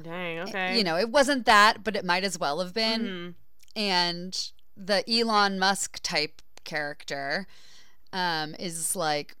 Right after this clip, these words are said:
Speaker 2: "You know why I hired her?" She's like, "She didn't even wanna cure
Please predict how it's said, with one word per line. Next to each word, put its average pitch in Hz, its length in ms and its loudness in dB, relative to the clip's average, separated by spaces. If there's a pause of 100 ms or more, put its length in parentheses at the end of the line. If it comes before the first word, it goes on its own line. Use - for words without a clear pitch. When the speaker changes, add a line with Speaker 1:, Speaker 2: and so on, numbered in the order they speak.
(120)
Speaker 2:
"You 180 120 -8
know 196 120 -2
why 202 240 8
I - 40 6
hired 202 380 0
her?" 208 280 0 (1200)
She's 190 260 -6
like, 185 240 0
"She 254 200 -4
didn't 240 140 2
even 180 200 0
wanna 190 260 6
cure 156 640 0